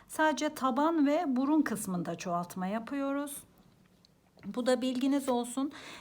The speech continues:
Bir de şu daha büyük bir tabana yapmak isterseniz onu da aynı şekilde buralar, şu taban kısımları, deri kısımlarına yine altı tane batın. Şuralarda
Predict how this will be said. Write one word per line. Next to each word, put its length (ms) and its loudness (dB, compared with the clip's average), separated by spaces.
Bir 160 0
de 320 0
şu 260 -10
daha 340 2
büyük 320 0
bir 200 -4
tabana 380 -2
yapmak 500 -4
isterseniz 1120 -4
onu 300 4
da 60 4
aynı 240 2
şekilde 760 -6
buralar, 640 0
şu 360 -10
taban 360 0
kısımları, 600 -4
deri 240 -4
kısımlarına 760 -6
yine 280 -2
altı 400 -6
tane 380 0
batın. 560 -4
Şuralarda 1040 0